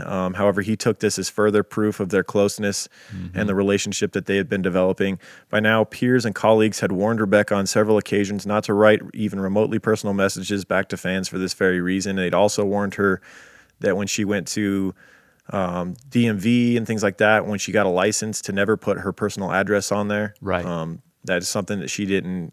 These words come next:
Speaker 1: heed the advice on either. She had her personal address booked in the D M V. Um, and around this time, Rebecca moved again to an older, more spacious apartment in the Fairfax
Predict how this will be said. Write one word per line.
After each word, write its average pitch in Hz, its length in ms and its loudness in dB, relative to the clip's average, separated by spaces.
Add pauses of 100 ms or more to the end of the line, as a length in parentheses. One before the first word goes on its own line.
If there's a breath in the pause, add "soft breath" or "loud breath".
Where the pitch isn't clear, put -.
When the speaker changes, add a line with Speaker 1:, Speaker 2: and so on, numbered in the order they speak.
(100)
Speaker 1:
heed 104 240 -6
the 95 100 0
advice 90 340 0
on 90 160 -4
either. 98 380 0
She 98 240 -6
had 90 260 2
her 95 240 0
personal 90 580 -6 (280 loud breath)
address 92 640 0 (280)
booked 101 260 -2
in 104 140 -4
the 95 60 -2
D 95 180 -4
M 92 140 -4
V. 90 300 -2 (840 loud breath)
Um, 82 440 -8 (180)
and 104 140 -6
around 107 260 2
this 113 180 0
time, 104 260 -2
Rebecca 107 340 2
moved 110 280 4
again 117 320 2
to 113 140 -4
an 101 80 -2
older, 120 320 4
more 117 240 6
spacious 113 540 0
apartment 104 440 0
in 98 80 -4
the 92 80 -2
Fairfax 107 560 2